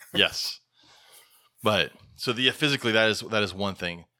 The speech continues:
Speaker 2: Uh, like I said, they, they do strike fast, so don't put anything near their head that you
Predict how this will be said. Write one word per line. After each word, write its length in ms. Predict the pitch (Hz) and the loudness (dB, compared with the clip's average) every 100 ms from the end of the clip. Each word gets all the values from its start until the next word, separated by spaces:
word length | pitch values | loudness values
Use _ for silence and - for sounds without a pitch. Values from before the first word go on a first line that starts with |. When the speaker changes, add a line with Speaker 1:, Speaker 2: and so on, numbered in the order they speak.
| _ _ | _ _
Speaker 2:
Uh, 260 | 90 87 80 | -8 -6 -6
like 120 | 107 | -8
I 20 | 107 | -6
said, 220 | 101 90 | -6 -2
they, 100 | 104 | -2
they 200 | 107 107 | 0 -2
do 180 | 120 - | -2 -2
strike 380 | - 131 127 - | 0 0 -2 -6
fast, 640 | - 107 - - - - | -2 -2 -2 -8 -10 -8
so 280 | 92 87 - | -6 -8 -10
don't 320 | 101 110 - - | -8 -8 -10 -16
put 160 | - | -12
anything 340 | 110 107 101 98 | -12 -12 -12 -12
near 180 | 101 | -10
their 120 | 95 87 | -10 -10
head 320 | 98 95 87 | -10 -12 -10
that 220 | 87 80 _ _ _ _ _ _ _ _ _ 95 | -10 -10 _ _ _ _ _ _ _ _ _ -20
you 180 | 87 | -20